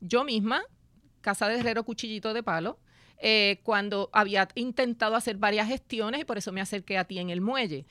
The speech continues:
¿con cuánto tiempo de anticipación la persona va a estar tranquila de que te va a conseguir y va a poder hacer la excursión con ustedes?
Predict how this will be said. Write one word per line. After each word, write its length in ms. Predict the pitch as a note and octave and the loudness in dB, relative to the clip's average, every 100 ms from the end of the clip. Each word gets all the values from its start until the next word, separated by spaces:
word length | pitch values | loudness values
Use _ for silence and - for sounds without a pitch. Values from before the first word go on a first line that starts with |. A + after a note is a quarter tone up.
| _ _ | _ _
¿con 200 | C#4 C4 | -4 -4
cuánto 480 | - B3+ A#3 A#3 C#4 | -2 0 0 0 0
tiempo 360 | D4 D4 D4+ | -2 -2 0
de 220 | C4+ C4+ C4 | 2 4 2
anticipación 1000 | C4 C4+ C4+ C#4 C4 C4 - C4+ C4 A#3+ | 0 -2 -4 -2 0 0 0 -2 0 0
la 100 | G#3 | 0
persona 460 | G3 - F#3+ G3 | -2 -4 -4 0
va 60 | A3+ | 0
a 40 | |
estar 240 | A3+ A#3+ G#3 | 0 -6 -4
tranquila 440 | A#3 A3 C4+ C4 | -2 -2 0 0
de 80 | F#3+ | 0
que 120 | F#3+ | -2
te 100 | E3+ | -2
va 120 | E3+ E3 | 0 -2
a 40 | |
conseguir 460 | G#3 G#3+ A3+ A3+ A#3 | -2 -6 -4 -4 -4
y 80 | |
va 160 | F#3 G3 | 2 2
a 100 | G3+ | 2
poder 240 | G3+ F#3 | -2 -2
hacer 220 | F3+ F3+ E3+ | -2 -2 -6
la 80 | |
excursión 420 | F#3 F#3+ - F3 E3+ | -6 -8 -6 -8 -6
con 160 | E3 | -8
ustedes? 560 | D#3+ - C3 A#2+ - | -8 -8 -8 -8 -14